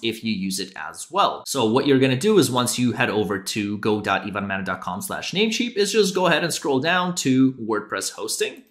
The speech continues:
You can go ahead and click that right here, and you will get thirty days completely free of this hosting plan. You don't have to pay for anything at all,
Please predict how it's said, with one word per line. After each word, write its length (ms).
You 100
can 100
go 140
ahead 180
and 100
click 240
that 280
right 200
here, 320
and 460
you 180
will 140
get 240
thirty 340
days 360
completely 640
free 560
of 260
this 220
hosting 480
plan. 240
You 100
don't 220
have 140
to 80
pay 180
for 340
anything 380
at 80
all, 320